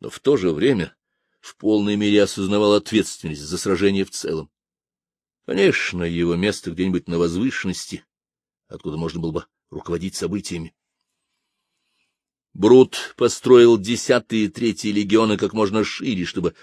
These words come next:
отрезать путь к отступлению, и воины, круша направо и налево, пробивались сквозь ряды противника.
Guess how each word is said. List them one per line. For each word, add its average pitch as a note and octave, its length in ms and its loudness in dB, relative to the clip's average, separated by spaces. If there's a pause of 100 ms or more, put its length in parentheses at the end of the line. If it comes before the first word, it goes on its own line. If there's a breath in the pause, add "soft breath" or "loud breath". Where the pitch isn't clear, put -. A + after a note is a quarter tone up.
(200 loud breath)
отрезать G#2 580 2
путь A#2+ 200 -2
к - 80 -2
отступлению, A2+ 840 0 (300 loud breath)
и G#2+ 180 -2
воины, B2 640 6
круша B2 640 0
направо A#2+ 600 2
и A#2 80 2
налево, A2+ 340 2
пробивались G#2 500 2
сквозь G#2+ 320 -2
ряды A2 240 -2
противника. F#2+ 580 -6